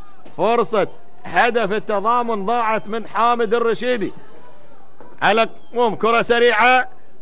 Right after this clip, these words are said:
وبعيدة، بعيدة. في صافرة، وطبعًا فيها كرت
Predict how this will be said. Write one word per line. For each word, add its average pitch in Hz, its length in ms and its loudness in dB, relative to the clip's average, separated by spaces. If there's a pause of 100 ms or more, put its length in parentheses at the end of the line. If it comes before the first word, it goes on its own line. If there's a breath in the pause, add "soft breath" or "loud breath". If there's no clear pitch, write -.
وبعيدة، 226 1400 4 (460)
بعيدة. 170 520 6 (2750)
في 98 140 -6
صافرة، 190 640 2 (840)
وطبعًا 143 880 -2
فيها 160 220 -2
كرت 175 280 0